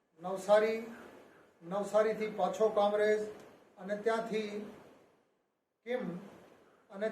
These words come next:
ત્યાંથી પછી અમદાવાદ જાય છે. પાંચમી તારીખનો આ બનાવ છે. છઠ્ઠી તારીખથી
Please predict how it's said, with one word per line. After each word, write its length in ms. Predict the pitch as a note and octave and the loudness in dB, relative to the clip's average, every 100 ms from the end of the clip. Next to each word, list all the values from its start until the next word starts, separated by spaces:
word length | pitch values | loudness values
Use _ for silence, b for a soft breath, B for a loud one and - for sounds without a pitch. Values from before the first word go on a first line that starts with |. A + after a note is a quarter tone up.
| A3 | 2
ત્યાંથી 400 | A#3 B3 A3+ B3 G#3+ | 0 0 -4 -4 -4
પછી 320 | - G#3+ A#3 A#3 | -4 -4 -6 -6
અમદાવાદ 520 | G3+ F#3 G3+ F3+ F#3+ F#3 | -4 2 4 4 0 0
જાય 220 | F3 E3+ - | 0 0 -4
છે. 100 | - - - - - _ _ _ _ _ _ _ _ _ _ | -14 -20 -20 -20 -20 _ _ _ _ _ _ _ _ _ _
પાંચમી 440 | G3+ A3 B3 C4 A3+ | -4 -4 -4 2 6
તારીખનો 300 | G#3+ G#3+ G#3+ | 4 4 4
આ 120 | G3+ F#3+ | 4 4
બનાવ 280 | G3 A3+ G3+ | 4 4 2
છે. 140 | F#3 D#3+ D#3+ - - - - _ - | 0 0 -2 -8 -18 -20 -20 _ -6
છઠ્ઠી 420 | A2+ - G#3 C#4 A3+ | -6 -4 -6 -2 6
તારીખથી 560 | G#3+ G#3+ - - A3+ | 8 6 2 -6 -6